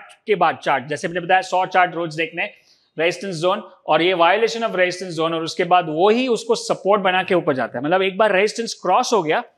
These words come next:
तो वही सपोर्ट बन जाएगा, उसको बोलते हैं रोल रिवर्सल। जैसे बेस्ट एग्जांपल क्या है, समझो ये मेरा ऑफिस है, यहाँ पे मैं दूसरे माले पे हूँ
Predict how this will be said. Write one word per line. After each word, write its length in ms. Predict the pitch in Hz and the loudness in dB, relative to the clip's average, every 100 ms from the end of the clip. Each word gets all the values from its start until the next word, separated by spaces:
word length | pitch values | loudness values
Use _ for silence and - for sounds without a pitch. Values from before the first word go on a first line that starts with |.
| _ _ 185 | _ _ -4
तो 80 | |
वही 240 | 165 180 233 | 2 2 2
सपोर्ट 340 | - - 175 | -2 0 0
बन 200 | 151 143 | 2 -2
जाएगा, 220 | 131 127 135 | -2 -4 -6
उसको 200 | - 170 | -4 -4
बोलते 220 | 165 196 | 0 0
हैं 80 | 160 | 2
रोल 200 | 151 143 | 0 0
रिवर्सल। 340 | 127 113 101 127 | -2 -6 -12 -4
जैसे 220 | 143 151 160 | -2 -2 0
बेस्ट 300 | 156 180 175 | 2 2 2
एग्जांपल 400 | 160 175 175 160 | 2 2 2 -2
क्या 160 | 131 | -2
है, 140 | 110 - _ _ - | -4 -10 _ _ -4
समझो 300 | 156 165 175 | -2 2 2
ये 180 | 170 | 2
मेरा 220 | 165 160 151 | 0 2 0
ऑफिस 320 | 135 160 156 | 0 -4 -4
है, 80 | 156 | -4
यहाँ 220 | 139 139 | -4 -4
पे 160 | 147 143 143 _ _ - | -2 -4 -4 _ _ -6
मैं 420 | 135 135 135 139 | -2 0 -2 -2
दूसरे 300 | 170 175 202 | -2 2 4
माले 240 | 180 147 143 | 4 4 2
पे 140 | 139 | -2
हूँ 160 | 113 | -4